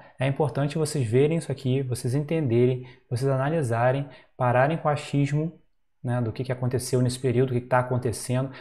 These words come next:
"Ah, a estratégia tal não é mais válida, a estratégia tal não acontece isso." Não sei. Pode ser que se você trabalha no Brasil com uma estratégia, você continue sendo lucrativo,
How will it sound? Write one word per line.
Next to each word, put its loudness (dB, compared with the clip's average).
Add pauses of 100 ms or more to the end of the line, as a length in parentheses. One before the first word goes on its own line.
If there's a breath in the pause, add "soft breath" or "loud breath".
(160 loud breath)
"Ah, 2
a 4
estratégia 0
tal 0
não 0
é 2
mais 0
válida, 0
a -2
estratégia -4
tal 2
não 0
acontece 0
isso." 0 (800)
Não 2
sei. 0 (120)
Pode 0
ser 0
que -4
se -6
você -4
trabalha 2
no 0
Brasil 2
com -6
uma 0
estratégia, 0
você -6
continue -2
sendo -2
lucrativo, -2